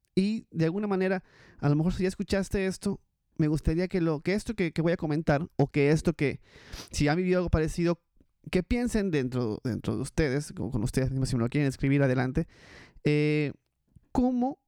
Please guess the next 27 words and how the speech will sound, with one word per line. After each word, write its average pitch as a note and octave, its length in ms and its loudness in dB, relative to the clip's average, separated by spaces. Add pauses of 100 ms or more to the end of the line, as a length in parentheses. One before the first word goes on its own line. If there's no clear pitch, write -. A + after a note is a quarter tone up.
(420)
eh, C3 360 0
piensan F#3 380 2
ustedes F3 480 -2
que E3 360 -4 (680)
cambiaría D3 720 0
si F3 240 0
hubieran D#3 240 2
tomado C#3+ 280 0
esta C#3 140 -2
decisión C3+ 420 -2
conscientemente C#3 920 -2
o B2+ 160 -2
si - 120 -2
lo C#3+ 60 4
hubieran E3+ 200 0
pensado? A#2+ 580 -2 (960)
Eh, G#3 480 0 (100)
un C4 240 0
amigo A#3 320 2
dice, F3 440 0 (100)
"Me D#3+ 180 0
fui A#3+ 160 -8
a B3+ 60 -8
conocer F#3 400 -2
a E3 60 -2
una E3+ 160 -2
chava B2+ 380 0